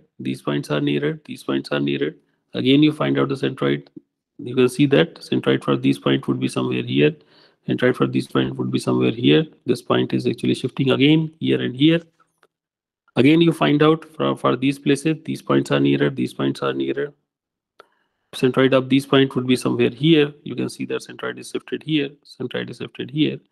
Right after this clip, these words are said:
After some time, you get convergence. This way, you can find out, like, that what are the cluster items. Any questions on this? Everybody is clear? Shashwat? Yes?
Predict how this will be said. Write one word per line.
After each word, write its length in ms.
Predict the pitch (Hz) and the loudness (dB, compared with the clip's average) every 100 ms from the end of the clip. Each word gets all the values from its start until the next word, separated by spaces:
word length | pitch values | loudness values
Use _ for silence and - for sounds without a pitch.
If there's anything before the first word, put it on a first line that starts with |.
| _ _ _ _ | _ _ _ _
After 180 | 117 131 | -2 -2
some 220 | - 143 | 0 0
time, 220 | 143 139 | 2 2
you 180 | 135 131 | 2 -2
get 220 | 123 135 | -2 -4
convergence. 600 | - 127 131 147 135 127 123 | -2 0 2 2 0 -4 -6
This 260 | 117 131 - | -2 -2 2
way, 120 | 127 | 2
you 180 | 120 123 | 2 0
can 160 | 117 | -4
find 300 | 120 123 120 | -4 -4 -4
out, 200 | 120 127 - | -6 -8 -8
like, 220 | 117 120 _ | -10 -10 _
that 500 | - 120 - 139 - _ - _ _ | -20 -8 -2 -2 -4 _ -20 _ _
what 200 | - - | -8 -6
are 60 | - | -4
the 140 | 147 | -2
cluster 320 | - - - - | -2 -6 -8 -14
items. 440 | - - - - _ _ _ _ | -14 -18 -20 -20 _ _ _ _
Any 160 | 127 135 | 2 4
questions 360 | 135 123 139 139 | 4 0 0 4
on 140 | 135 | 4
this? 260 | 139 143 - _ _ _ _ _ _ _ _ - | 4 2 -6 _ _ _ _ _ _ _ _ 0
Everybody 440 | 127 139 139 135 | 4 4 4 4
is 120 | 131 | 2
clear? 400 | - 139 139 139 139 - - _ _ _ _ _ _ - | 2 4 6 4 2 -6 -20 _ _ _ _ _ _ -6
Shashwat? 400 | - - 147 147 _ _ _ _ _ _ _ _ _ _ _ _ _ _ _ _ _ _ _ _ _ _ _ - | -4 0 0 -2 _ _ _ _ _ _ _ _ _ _ _ _ _ _ _ _ _ _ _ _ _ _ _ 0
Yes? 300 | 127 170 | 0 0